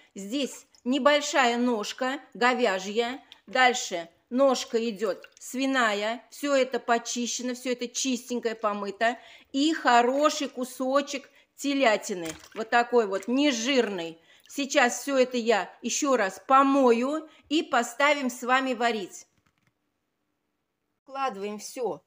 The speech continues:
в скороварку и наполняем холодной водой,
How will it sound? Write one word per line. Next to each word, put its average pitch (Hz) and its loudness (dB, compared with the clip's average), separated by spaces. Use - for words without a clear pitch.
в - -20
скороварку 247 0
и 302 -6
наполняем 269 -2
холодной 254 -2
водой, 208 -2